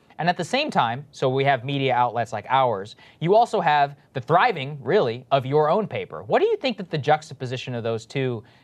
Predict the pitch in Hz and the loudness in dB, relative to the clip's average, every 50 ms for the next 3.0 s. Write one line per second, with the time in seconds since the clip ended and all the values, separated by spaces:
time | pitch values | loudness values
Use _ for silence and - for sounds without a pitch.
0 | _ _ - - 185 185 180 175 - - 147 127 - 120 123 123 123 120 117 - | _ _ -2 0 2 2 2 0 0 -2 -2 0 2 2 2 2 2 0 0 -2
1 | - 139 127 131 135 139 135 131 127 127 117 - _ _ - - - 151 131 123 | -4 -6 -4 -2 -2 -2 0 0 0 -2 -2 -4 _ _ -20 -6 -2 0 2 2
2 | 117 117 113 117 113 117 117 113 113 110 107 101 98 85 90 98 92 82 78 | 0 0 0 -2 -2 0 -2 -2 -2 -4 -4 -4 -6 -6 -8 -10 -10 -10 -12